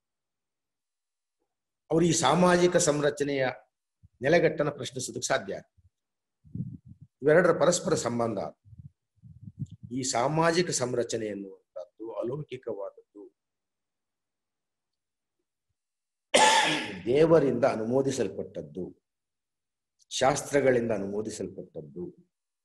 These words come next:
ರಾಜನಿಂದ ಅನುಮೋದಿಸಲ್ಪಟ್ಟದ್ದು. ರಾಜನೇ ನೇಮಿಸಿರುವಂತಹ ಭೂಮಾಲೀಕರು, ರಾಜನೇ ಕೊಟ್ಟಿರುವ ಭೂದಾನಗಳ ಮುಖಾಂತರವಾಗಿ ಅಗ್ರಹಾರಗಳು,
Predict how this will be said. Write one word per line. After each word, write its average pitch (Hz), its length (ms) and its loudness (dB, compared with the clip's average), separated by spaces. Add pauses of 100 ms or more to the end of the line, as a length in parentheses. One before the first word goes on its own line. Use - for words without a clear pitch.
(760)
ರಾಜನಿಂದ 135 520 4
ಅನುಮೋದಿಸಲ್ಪಟ್ಟದ್ದು. 92 1160 -10 (1040)
ರಾಜನೇ 185 560 6
ನೇಮಿಸಿರುವಂತಹ 151 920 2 (640)
ಭೂಮಾಲೀಕರು, 92 680 -8 (1120)
ರಾಜನೇ 160 380 4
ಕೊಟ್ಟಿರುವ 131 480 0
ಭೂದಾನಗಳ 131 580 2
ಮುಖಾಂತರವಾಗಿ 98 680 -4
ಅಗ್ರಹಾರಗಳು, 85 800 -10